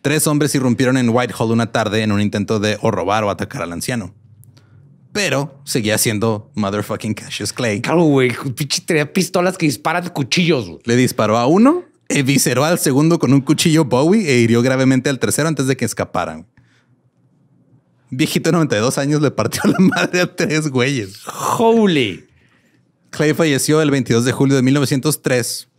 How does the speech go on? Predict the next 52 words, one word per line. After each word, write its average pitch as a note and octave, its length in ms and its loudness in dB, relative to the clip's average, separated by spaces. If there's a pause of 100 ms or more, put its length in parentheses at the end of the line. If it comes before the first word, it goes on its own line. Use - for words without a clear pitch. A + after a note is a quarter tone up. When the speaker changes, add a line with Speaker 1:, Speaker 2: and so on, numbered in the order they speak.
Speaker 1:
y D3 120 0
como C#3 220 0
testimonio C3 440 2
de A#2+ 80 2
su - 100 -2
trabajo B2 360 0
en A#2 60 2
contra A2+ 280 0
de A#2 40 0
la B2+ 60 0
esclavitud, D3 500 0 (600)
la A#2 100 -4
gente G#2 220 -2
que A2+ 80 -2
fue G#2+ 100 -2
a - 40 2
su G2+ 120 -4
funeral B2 380 2
incluía F#2 500 -2
gente F2+ 300 -6
blanca G2 340 -2
y G2+ 60 -2
gente F2 320 -4
negra G2 440 -4
y G2+ 220 -4
en F2 240 -6
su - 140 -12
funeral F2 400 -4
un F2 60 -6
periódico F2+ 280 -4
escribió, F#2+ 380 -4
cito, B2+ 400 -4 (440)
"Nunca E3 320 2
se D#3 120 2
presenció C#3+ 480 2
una C#3 140 2
escena C3+ 300 0
más C3 240 0
impactante C#3 540 -2
en C3 60 0
el B2 80 -2
camino A2+ 260 0
a B2 40 0
Richmond B2+ 460 0
donde G#2+ 220 0
se G2+ 140 -4
llevarían F#2+ 320 -2
a A2+ 60 -4
cabo G#2 220 -4
los A2 140 -4
servicios F2+ 320 -6
funerarios. F2 600 -8